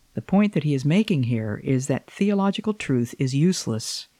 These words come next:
unless it is obeyed. Are you reading your Bible so that you can absorb, learn, study,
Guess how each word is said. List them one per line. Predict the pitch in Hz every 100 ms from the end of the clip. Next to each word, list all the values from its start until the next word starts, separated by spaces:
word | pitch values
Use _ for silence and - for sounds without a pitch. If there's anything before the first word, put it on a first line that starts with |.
| _ _ _ _ _
unless | 143 135 139 -
it | 139
is | 135
obeyed. | 139 135 127 110 107 117 - _ _ _ _ _ _ _ _ _ _ _ _ _ _ _ _ _
Are | - 143
you | 139
reading | 131 196 233 131
your | 123
Bible | 123 107 113 127 208 - _ _ _ _ _ _
so | - 147
that | 135 -
you | 147
can | 147
absorb, | 135 123 - 214 170 151 185 175 - _ _ _
learn, | - 147 180 147 143 170 -
study, | - - 175 156 127 165